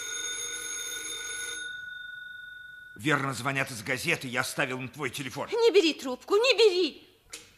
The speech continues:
Speaker 1: Hello? Да, я. Послушайте, Максерин, какого черта вы из-за такой ерунды ищете меня? Обратитесь к редактору отдела. Прости, малютка,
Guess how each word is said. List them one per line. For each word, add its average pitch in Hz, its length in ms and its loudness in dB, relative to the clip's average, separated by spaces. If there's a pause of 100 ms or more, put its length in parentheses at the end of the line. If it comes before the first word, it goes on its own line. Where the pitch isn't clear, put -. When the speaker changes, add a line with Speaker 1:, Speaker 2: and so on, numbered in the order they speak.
(420)
Speaker 1:
Hello? 226 560 8 (840)
Да, 151 280 6
я. 180 380 6 (1700)
Послушайте, 190 460 0
Максерин, 180 840 2
какого 220 300 2
черта 226 680 8
вы 208 160 2
из-за 175 220 -2
такой 214 280 6
ерунды 202 440 4
ищете 208 600 2
меня? 104 400 -6 (380)
Обратитесь 247 500 6
к - 80 -4
редактору 226 480 8
отдела. 110 580 2 (1500)
Прости, 113 280 -8
малютка, 80 420 -20